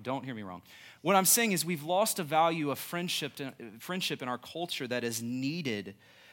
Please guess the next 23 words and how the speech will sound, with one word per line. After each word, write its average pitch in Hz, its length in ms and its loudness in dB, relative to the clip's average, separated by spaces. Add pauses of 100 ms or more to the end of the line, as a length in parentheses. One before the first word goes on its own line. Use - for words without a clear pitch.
(120)
And 165 140 0
so 202 140 4
the 196 100 0
question 196 640 -2 (480)
that's, 160 380 4
that's 170 280 -4
on 180 80 -2
display 214 320 -2
is, 165 160 0 (540)
do 175 160 4
you 247 160 6
have 196 200 8
a 208 60 2
friend 269 320 -2
like 143 240 -4
this? - 360 -14 (1900)
Also, 285 380 8
are 294 200 12
you 196 220 2
a 135 40 2
friend 139 280 -2
like 110 240 -4
this? - 400 -8